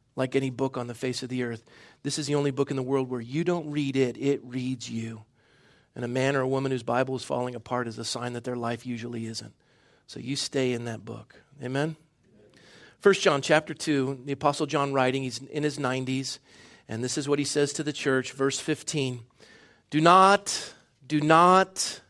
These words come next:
do not love the world or the things in the world. If anyone loves the world, the love of the Father is not in him. For all that is in the world,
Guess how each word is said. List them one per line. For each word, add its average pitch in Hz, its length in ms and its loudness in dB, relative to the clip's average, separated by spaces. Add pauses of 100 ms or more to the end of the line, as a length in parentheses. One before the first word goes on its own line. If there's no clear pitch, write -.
(260)
do 151 120 2
not 160 800 4 (560)
love 151 380 8
the 170 140 6
world 170 640 8 (640)
or 147 140 4
the 160 100 6
things 175 380 4
in 180 140 6
the 175 100 8
world. 131 520 4 (500)
If 113 100 -4
anyone 180 280 8
loves 185 260 8
the 190 80 8
world, 185 260 8
the 185 80 6
love 175 200 8
of 180 100 4
the 185 80 4
Father 160 500 6
is 175 400 6
not 147 380 6
in 143 180 0
him. 113 340 -6 (800)
For - 160 -2
all 143 160 8
that 156 120 2
is 156 100 0
in 170 80 2
the 185 80 4
world, 156 440 4